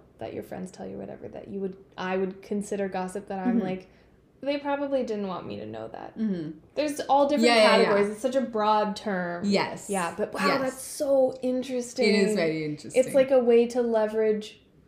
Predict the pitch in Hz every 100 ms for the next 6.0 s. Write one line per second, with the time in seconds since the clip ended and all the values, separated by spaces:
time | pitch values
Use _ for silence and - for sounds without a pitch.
0 | - - 208 208 202 202 202 196 196 -
1 | 196 - - 214 196 190 131 156 - -
2 | - _ _ - 190 160 - - _ _
3 | _ _ - 202 233 233 226 262 254 247
4 | - 277 277 269 - - 240 240 247 240
5 | - - _ _ _ 196 196 220 220 -